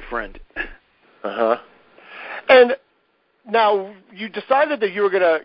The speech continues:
Speaker 2: kinda write this as a new series, but why did you decide to pick it as a series?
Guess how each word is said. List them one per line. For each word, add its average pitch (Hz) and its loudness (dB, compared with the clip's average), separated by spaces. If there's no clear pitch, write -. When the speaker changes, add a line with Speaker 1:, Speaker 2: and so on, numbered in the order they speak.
Speaker 2:
kinda 180 0
write 175 0
this 175 -4
as 165 -4
a 143 -4
new 156 -6
series, 165 0
but 165 2
why 170 2
did 240 -8
you 233 -14
decide 202 -2
to 170 -8
pick 202 -6
it 180 -4
as 170 -2
a 151 -12
series? 165 -2